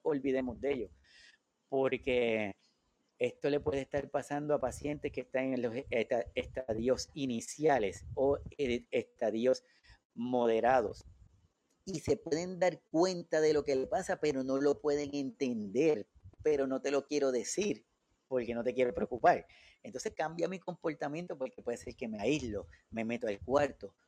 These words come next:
no hablo, no como, no me quiero bañar. Pues entonces eso es otro estrés para nosotros y pensamos que hay algo malo y probablemente es que no están entendiendo lo que está pasando. Esta transición de el anochecer no lo están entendiendo y por lo tanto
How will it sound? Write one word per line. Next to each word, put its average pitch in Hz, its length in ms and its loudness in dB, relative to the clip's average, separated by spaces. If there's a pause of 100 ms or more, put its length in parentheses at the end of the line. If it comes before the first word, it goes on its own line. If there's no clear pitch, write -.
no 117 280 -2
hablo, 123 520 4
no 117 240 2
como, 135 440 4
no 107 80 -8
me 120 120 -4
quiero 131 200 2
bañar. 120 540 -2
Pues 107 140 -6
entonces 110 300 -6
eso - 100 0
es 139 60 4
otro 139 220 0
estrés - 380 -6
para 127 240 4
nosotros - 580 -2 (320)
y 139 100 -4
pensamos 135 640 -4
que 160 100 0
hay 156 80 6
algo 156 240 2
malo 160 260 2
y 117 40 -4
probablemente 156 580 0
es 175 160 -6
que 143 200 4 (360)
no 131 140 0
están 175 300 -2
entendiendo 160 640 -2
lo 143 100 4
que 120 80 -8
está 123 240 -4
pasando. 120 400 0
Esta - 180 0
transición 135 1400 -2 (120)
de 113 400 4 (420)
el 123 180 2
anochecer 143 800 0
no 110 300 -2
lo 113 80 0
están 131 320 -4
entendiendo 135 880 -2
y 165 160 -4
por 165 240 4
lo 165 200 4
tanto 127 520 -2